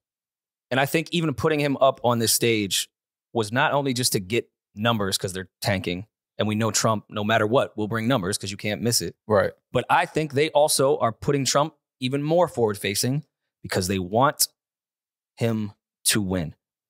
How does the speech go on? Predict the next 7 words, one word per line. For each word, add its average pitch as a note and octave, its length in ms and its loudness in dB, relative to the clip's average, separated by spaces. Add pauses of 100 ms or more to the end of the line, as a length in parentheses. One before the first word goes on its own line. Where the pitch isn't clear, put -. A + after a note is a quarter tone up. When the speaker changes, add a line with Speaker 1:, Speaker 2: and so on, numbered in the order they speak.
(220)
Speaker 1:
When G#2+ 200 -2
Biden E3 380 2
was D#3+ 100 0
elected, E3 540 2 (1120)
Fox D3 360 2
News's D3 420 -2
numbers G#2+ 580 -2